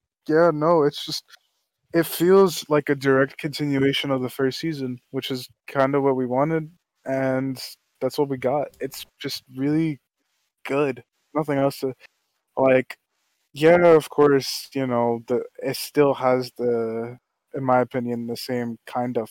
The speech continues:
flaws that the first season had. Like, not to spoil too much, there's just some filler shit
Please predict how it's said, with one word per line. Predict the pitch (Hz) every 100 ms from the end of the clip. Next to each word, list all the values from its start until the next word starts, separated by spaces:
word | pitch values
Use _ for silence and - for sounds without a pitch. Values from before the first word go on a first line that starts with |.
| -
flaws | 117 117 123 175 196
that | 196 -
the |
first | - 214 -
season | 214 196 202
had. | 214 208 _ _ _ _ _ _ _ _ _ _ _ _ _ _ _ 127
Like, | 127 120 113 - - _ _ _ _ _ _ -
not | 143 127 127
to |
spoil | 127 - 135 123
too | - 131
much, | 139 139 -
there's | 127 131
just | 135 -
some | 139 117
filler | - 113 120 131
shit | - 143